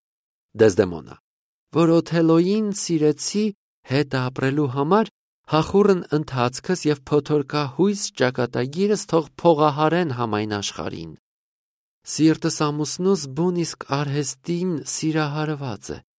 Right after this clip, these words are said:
և Օթելոյի հոգու մեջ տեսա նրա երեսը, և նրա փառքին և հերոսական շնորհքներին է, որ նվիրել եմ հոգիս ու բախտս։ Ուրեմն, ազնիվ տյարք, թե ինձ տուն թողնեն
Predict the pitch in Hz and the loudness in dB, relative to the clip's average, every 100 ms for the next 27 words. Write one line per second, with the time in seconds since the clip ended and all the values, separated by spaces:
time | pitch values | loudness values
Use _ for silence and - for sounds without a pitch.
0 | _ _ _ 110 120 127 139 139 156 170 | _ _ _ 4 4 2 2 2 4 4
1 | 180 131 165 156 - 185 175 135 - - | 2 0 0 0 0 0 0 -6 -4 -2
2 | 147 180 165 151 160 156 151 151 139 - | 0 0 0 0 0 2 2 2 2 2
3 | 87 _ _ _ - 113 117 123 131 131 | 0 _ _ _ 4 4 4 0 -2 -4
4 | 135 131 131 - 202 196 143 139 127 135 | -4 -4 -6 -2 0 0 2 0 2 2
5 | 135 147 131 170 160 156 147 143 - 151 | 2 0 0 -2 -2 -2 -2 -2 -2 0
6 | 151 196 180 92 _ _ _ - 151 147 | 2 2 0 -2 _ _ _ 4 6 4
7 | 147 160 175 175 165 135 131 139 - 151 | 2 4 4 2 0 0 0 -2 -2 -6
8 | 143 - 143 135 151 147 - - - - | -4 -2 -2 -2 -4 -6 -12 -14 -12 -14
9 | _ _ _ _ _ _ _ - 117 107 | _ _ _ _ _ _ _ 2 4 4
10 | 156 202 240 247 _ _ _ - 135 127 | 2 -2 -4 -6 _ _ _ -2 -2 -2
11 | 143 170 185 _ 202 180 123 - _ _ | -2 -2 -4 _ -2 -2 -6 -12 _ _
12 | _ - 127 131 131 - 165 190 196 165 | _ -2 2 2 -2 0 2 2 2 0
13 | 139 143 170 208 | 0 0 0 0